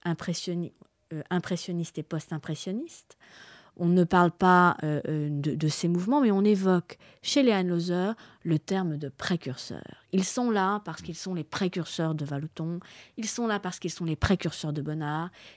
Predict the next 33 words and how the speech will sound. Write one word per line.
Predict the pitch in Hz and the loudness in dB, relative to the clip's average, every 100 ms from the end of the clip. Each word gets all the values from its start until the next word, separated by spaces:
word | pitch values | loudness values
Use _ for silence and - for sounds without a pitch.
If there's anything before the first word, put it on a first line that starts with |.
| - | -12
ils | 196 | -10
sont | - 202 | -6 -4
là | 185 | -4
parce | 165 - | -8 -12
qu'ils | 180 | -14
sont | - | -8
les | 170 151 170 | -6 -4 -2
amis | 165 151 | -2 -4
de | 139 | -6
Redon. | 131 - - _ _ _ | -10 -14 -18 _ _ _
Et | 180 | 2
donc, | 208 277 - - - - | 4 4 2 -14 -16 2
il | 185 | 2
y | |
a | |
cette | 190 208 185 | 4 2 4
volonté | 185 220 214 202 233 226 | 6 6 6 2 4 4
extrêmement | 175 - - 175 175 180 | 4 0 -2 0 2 2
marquée, | 175 175 170 - 254 294 | 2 2 -2 -2 2 2
extrêmement | 196 - 180 175 175 | 0 -4 -2 0 0
férue, | - 156 165 294 - - - - - | -2 0 2 0 -2 -20 -20 -20 -6
qui | - | 2
les | 269 214 175 | 6 6 4
amène | 156 160 196 226 | 2 0 2 2
à | 151 | 2
acquérir | 147 160 165 - | 0 2 2 0
ces | 151 147 | 0 2
œuvres | 220 269 185 - - - - | 4 4 2 -6 -20 -20 -6
qui | 196 | -4
sont | - 185 | 2 2
beaucoup | 180 285 330 214 | 4 4 4 0
plus | - 143 | -2 -2
chères | - 277 294 247 180 | 2 6 8 8 6